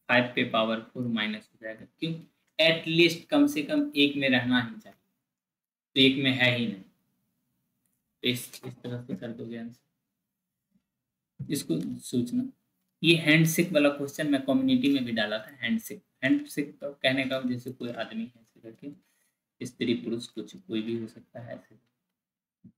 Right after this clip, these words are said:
ये हैंडशेक करेंगे तो इनका hand और इनका hand मिलके कितना? One hand से कहलाएगा, ठीक। अगर कोई आदमी है तो वो अपने आप से हाथ तो मिलाएगा नहीं, किससे मिलाएगा?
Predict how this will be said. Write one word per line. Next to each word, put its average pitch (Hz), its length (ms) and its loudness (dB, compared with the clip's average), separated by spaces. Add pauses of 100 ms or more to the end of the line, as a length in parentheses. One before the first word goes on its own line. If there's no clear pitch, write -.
(400)
ये 143 140 8
हैंडशेक 147 600 4
करेंगे 123 380 4
तो 143 160 -4
इनका 131 520 0
hand 143 420 2
और 123 260 -2
इनका 123 320 2
hand 127 300 4
मिलके 123 320 6
कितना? 131 360 -4
One 139 460 4
hand 127 240 4
से 143 200 -8
कहलाएगा, 101 640 0 (500)
ठीक। - 180 -12 (480)
अगर 131 160 2
कोई 139 200 6
आदमी 135 320 8
है 135 80 8
तो 139 80 0
वो 135 60 6
अपने 135 220 4
आप 135 180 2
से 139 160 -2
हाथ 127 180 -2 (100)
तो 139 60 -4
मिलाएगा 135 400 4
नहीं, 131 260 -2 (680)
किससे 139 240 2
मिलाएगा? 113 480 2